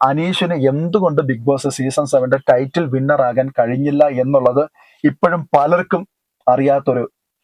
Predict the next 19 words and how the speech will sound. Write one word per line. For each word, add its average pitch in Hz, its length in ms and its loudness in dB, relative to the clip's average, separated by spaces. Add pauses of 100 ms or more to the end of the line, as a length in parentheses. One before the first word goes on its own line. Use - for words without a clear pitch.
(260)
വലിയൊരു 135 260 0
ഞെട്ടിക്കുന്ന 131 460 0
രഹസ്യമാണ്. 104 460 -4 (1400)
പക്ഷെ 175 160 4
അനീഷിനെ 202 560 0 (540)
ആരാധകരെ 185 480 4
നെഞ്ചിലേറ്റിരിക്കുകയാണ്. 151 920 0 (580)
അനീഷിന് 196 680 0
കപ്പ് 180 240 2
കിട്ടാത്തതിൽ 160 500 2
ഒരുപാട് 151 560 0
നിരാശയുണ്ട്. 131 540 2 (760)
ബിഗ് 139 200 0
ബോസ് 196 360 4
എന്ന് 202 180 2
പറയുന്ന 170 320 0
ആ 160 80 4
ഒരു 165 160 0
പ്രോഗ്രാമിന്റെ 156 800 2